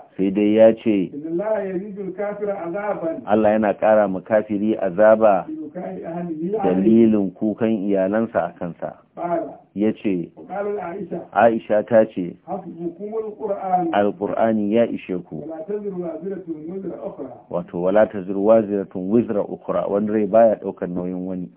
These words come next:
Speaker 2: قال.
Speaker 1: Ya ce,
Speaker 2: وقال ابن عباس.
Speaker 1: kuma Ibn Abbas sai ya ce a yayin nan,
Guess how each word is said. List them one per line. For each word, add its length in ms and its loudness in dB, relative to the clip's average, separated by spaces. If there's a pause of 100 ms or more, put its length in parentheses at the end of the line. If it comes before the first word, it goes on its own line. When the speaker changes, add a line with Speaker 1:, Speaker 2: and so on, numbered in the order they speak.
(160)
Speaker 2:
قال. 340 -2 (460)
Speaker 1:
Ya 160 6
ce, 400 0
Speaker 2:
وقال 280 -8
ابن 160 -6
عباس. 600 -8
Speaker 1:
kuma 180 0
Ibn 220 2
Abbas 480 4
sai 60 -2
ya 160 2
ce 160 -4
a 180 2
yayin 380 0
nan, 320 2